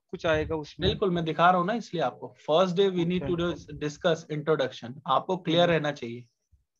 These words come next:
Speaker 1: हम्म, हम्म,
Speaker 2: क्लियर
Speaker 1: हम्म।
Speaker 2: है? एडवांस नहीं होगा। Basically you can learn a beginner level to advance। आप पढ़ेंगे, लेकिन only एलटीएम course। ऐसा नहीं कि मैं उसमें जीटीएम ऐड कर दूंगा या एएसएम ऐड कर दूंगा।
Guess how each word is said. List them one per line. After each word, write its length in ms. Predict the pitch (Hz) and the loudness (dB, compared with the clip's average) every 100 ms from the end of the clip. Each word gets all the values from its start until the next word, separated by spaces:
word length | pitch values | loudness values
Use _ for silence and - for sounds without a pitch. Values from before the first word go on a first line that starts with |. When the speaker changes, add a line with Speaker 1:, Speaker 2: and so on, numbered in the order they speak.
| - | -8
Speaker 1:
हम्म, 180 | 143 135 | -6 -6
हम्म, 240 | 139 135 | -8 -8
Speaker 2:
क्लियर 220 | 135 151 | -4 -2
Speaker 1:
हम्म। 20 | |
Speaker 2:
है? 120 | 185 - | -4 -6
एडवांस 520 | 156 151 175 208 208 | -4 2 4 2 2
नहीं 200 | 202 196 | 2 2
होगा। 320 | 170 120 110 - - - _ - | 2 -4 -12 -20 -20 -20 _ -18
Basically 460 | 131 147 147 202 208 | -2 2 2 0 -4
you 180 | 214 190 | -2 0
can 40 | |
learn 460 | 190 180 190 - 185 | 0 2 2 0 -4
a 100 | 156 | -2
beginner 300 | 160 180 190 | 0 2 4
level 320 | 175 170 185 | 2 2 0
to 240 | 190 170 | 0 -2
advance। 520 | 139 120 107 - - _ _ _ - | -2 -6 -8 -14 -20 _ _ _ -6
आप 160 | 135 - | -4 2
पढ़ेंगे, 460 | 156 175 160 - _ _ _ _ _ | 4 2 0 -6 _ _ _ _ _
लेकिन 460 | 139 143 165 165 220 | -2 2 2 2 0
only 380 | 202 170 190 233 185 | 2 2 0 -4 -2
एलटीएम 460 | 165 165 170 156 | 0 0 -2 -4
course। 420 | - - - - _ _ _ _ _ _ _ - | -8 -14 -16 -20 _ _ _ _ _ _ _ -6
ऐसा 240 | 139 180 | -2 0
नहीं 200 | 185 196 | 0 0
कि 80 | 196 | 0
मैं 100 | 190 | -2
उसमें 260 | 185 185 160 | -2 -4 -2
जीटीएम 380 | 151 151 160 | -2 -2 0
ऐड 240 | 143 131 - | 0 0 -4
कर 120 | 120 | -8
दूंगा 280 | 110 113 113 - - - - - - | -8 -12 -14 -16 -20 -20 -20 -20 -4
या 100 | 143 | -4
एएसएम 440 | 156 151 160 170 151 | 0 0 0 0 0
ऐड 240 | 127 117 | -2 -4
कर 120 | 120 | -10
दूंगा। 340 | 110 113 127 | -12 -14 -20